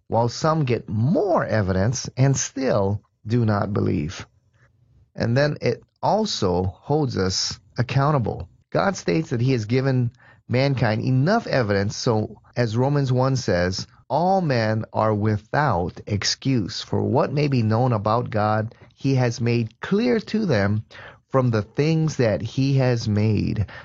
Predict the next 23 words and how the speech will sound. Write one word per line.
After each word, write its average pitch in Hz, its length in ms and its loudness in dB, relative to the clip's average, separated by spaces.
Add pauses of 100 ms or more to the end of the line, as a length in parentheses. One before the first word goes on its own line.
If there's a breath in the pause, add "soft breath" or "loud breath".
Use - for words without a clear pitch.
so 120 420 -2
that 107 320 -2 (200)
all 208 260 2
men 92 560 0 (120)
are 120 180 0
without 95 380 0
excuse." - 640 -2 (220)
Yet 131 480 -2 (540 loud breath)
mankind 123 560 0
willfully 196 680 0
rejects 147 600 0
the 120 160 0
evidence 127 420 0 (160)
that 113 220 -2
they 123 160 0
already 107 1300 -2 (260)
are 110 200 0
given. 110 680 -2 (280)
So 104 300 -2
God 123 420 0
is 101 180 -4
not 143 300 2
obligated 143 920 -2